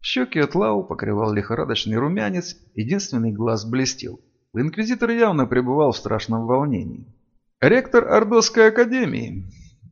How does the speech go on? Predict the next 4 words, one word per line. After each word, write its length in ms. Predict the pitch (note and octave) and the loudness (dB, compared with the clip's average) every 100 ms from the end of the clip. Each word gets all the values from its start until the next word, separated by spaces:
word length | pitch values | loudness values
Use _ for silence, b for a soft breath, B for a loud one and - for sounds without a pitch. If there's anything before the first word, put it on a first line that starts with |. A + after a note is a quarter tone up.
| - | -2
Ректор 460 | F#3+ C4 - G#3+ | 0 0 4 6
Ордосской 560 | G#3+ G3+ G#3 G3+ G3+ F#3+ | 6 6 4 4 4 4
академии 540 | G3 G3 G3 F#3+ G3 | 6 2 2 0 0
Анетта 760 | - A#3+ A#3 A#3 - - G2+ F#2+ | 0 0 2 2 0 -2 -4 -6